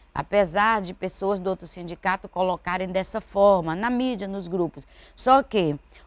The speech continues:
o governo decidiu dialogar sobre professores apenas com o Simproacre. Essa é uma questão, porque o único sindicato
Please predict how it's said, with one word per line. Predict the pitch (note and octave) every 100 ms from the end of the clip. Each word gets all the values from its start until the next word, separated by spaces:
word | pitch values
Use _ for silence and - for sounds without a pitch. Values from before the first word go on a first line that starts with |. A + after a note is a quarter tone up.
| -
o | A3+
governo | A3+ G#3 A#3 C#4+ C4+ A#3
decidiu | G3+ - F3 D3+ G#3 A3 E3
dialogar | D#3+ G#3 A3+ G#3+ F#3 E3+ -
sobre | - G#3 F#3
professores | - B3+ D#4 - G3+ - A3 G#3+ G3+ E3+ - -
apenas | F#3+ G3+ - C#4+ D#4 -
com | C#4+
o |
Simproacre. | - C4 C4+ A3+ F3+ D#3 D#3 D3+ _ _ _ _ -
Essa | F#3+ D4
é | D4
uma | E4
questão, | - F4+ - G3+ D#3 - - -
porque | - G3+ - A3+
o | A3
único | G#3+ C#4 F4 E4 D#4
sindicato | - C#4 B3 - G3 D#3+ D#3 -